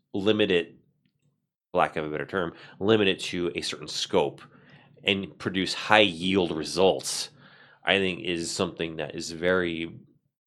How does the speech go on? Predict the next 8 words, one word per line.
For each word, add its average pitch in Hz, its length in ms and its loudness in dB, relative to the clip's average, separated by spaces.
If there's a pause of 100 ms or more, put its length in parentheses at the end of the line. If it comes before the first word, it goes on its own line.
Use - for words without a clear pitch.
(1300)
overlooked, 107 920 2 (680)
because 101 320 0
we 95 120 -4
try 127 200 0
to 117 80 0
focus 110 360 0
so - 160 0
much 107 240 2